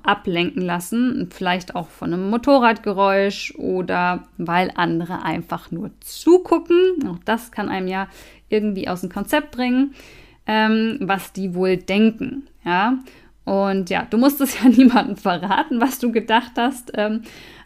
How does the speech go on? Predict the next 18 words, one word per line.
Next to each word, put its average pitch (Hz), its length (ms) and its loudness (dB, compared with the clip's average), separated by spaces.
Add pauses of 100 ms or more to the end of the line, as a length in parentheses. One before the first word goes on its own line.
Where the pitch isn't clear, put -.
aber 196 260 2
ich 202 120 -6
würde 190 180 -4
sagen, 190 320 -2
beobachte 214 480 0
mal 190 140 -2
deine 180 260 -2
Gedanken, 190 560 -4
während 185 340 -4
du 180 60 -4
beim 170 240 -4
Pferd 220 320 -4
bist. 226 300 -2
Also 190 280 -4
ich 254 260 -2
weiß 214 360 0
von 196 180 -4
mir, 202 300 -2